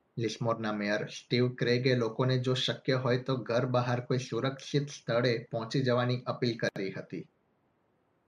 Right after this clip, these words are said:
સોમવારે મોડી સાંજ સુધીમાં પૂરના પાણી ચૌદ મીટરના સ્તર સુધી પહોંચે તેવી શક્યતા વ્યક્ત કરવામાં આવી છે. વિલ્સન રિવર પરનો બાંધ મોડી રાત્રે તૂટી જતા પાણી ઘૂસી ગયું હતું,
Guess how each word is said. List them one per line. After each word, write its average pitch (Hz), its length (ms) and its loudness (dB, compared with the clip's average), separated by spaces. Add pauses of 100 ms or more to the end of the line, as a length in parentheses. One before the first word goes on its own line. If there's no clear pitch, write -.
(420)
સોમવારે 170 360 6
મોડી 143 320 6
સાંજ 143 300 2
સુધીમાં 127 520 2
પૂરના 131 320 0
પાણી 131 400 0
ચૌદ 151 340 4
મીટરના 135 460 4
સ્તર 135 340 2
સુધી 131 300 4
પહોંચે 123 380 0
તેવી 117 240 2
શક્યતા 139 500 2
વ્યક્ત 117 320 0
કરવામાં 107 420 0
આવી 95 220 -8
છે. - 300 -10 (480)
વિલ્સન 123 420 4
રિવર 123 220 4
પરનો 117 340 0
બાંધ 120 320 0 (160)
મોડી 123 280 6
રાત્રે 127 340 2
તૂટી 123 300 0
જતા 131 280 0
પાણી 123 360 0
ઘૂસી 120 300 -2
ગયું 104 320 -4
હતું, - 340 -8